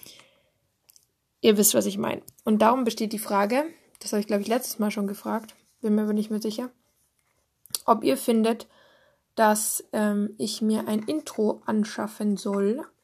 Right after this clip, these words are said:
Also ein festgelegtes Intro, das immer am Anfang vom Podcast kommt. Und, also nicht, was ich sag, sondern irgendwie mit Musik oder keine Ahnung.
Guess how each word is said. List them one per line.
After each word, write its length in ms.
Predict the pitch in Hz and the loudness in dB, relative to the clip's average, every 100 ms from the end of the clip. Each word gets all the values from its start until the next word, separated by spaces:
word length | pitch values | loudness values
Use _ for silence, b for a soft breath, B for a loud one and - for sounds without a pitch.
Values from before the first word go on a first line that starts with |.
| _ | _
Also 180 | 220 214 | -4 -2
ein 220 | - 208 | -2 -2
festgelegtes 640 | - 220 - 233 220 220 - | 0 -4 -4 -4 -4 -6 -8
Intro, 240 | 226 226 | -6 -4
das 120 | 214 | -6
immer 160 | 240 233 | -6 -4
am 80 | 233 | -2
Anfang 340 | 226 220 254 - | -4 -4 -12 -12
vom 260 | - 262 - | -10 -10 -10
Podcast 560 | 214 220 - 240 - | -12 -12 -10 -10 -10
kommt. 260 | - 277 285 _ _ _ _ _ _ _ _ _ _ _ _ _ _ _ | -8 -8 -10 _ _ _ _ _ _ _ _ _ _ _ _ _ _ _
Und, 600 | - 233 233 233 226 - - | -8 -6 -6 -8 -14 -14 -6
also 180 | 214 220 | 0 0
nicht, 220 | 226 226 | 0 0
was 160 | 214 | -2
ich 100 | 214 | -2
sag, 260 | - 240 240 | 4 4 4
sondern 240 | - 214 | 2 0
irgendwie 220 | 220 208 208 | 2 2 4
mit 160 | 208 | 2
Musik 420 | 214 214 302 320 | 0 0 2 2
oder 160 | - 226 | 2 -4
keine 200 | 220 247 | -2 0
Ahnung. 260 | 277 302 | 0 0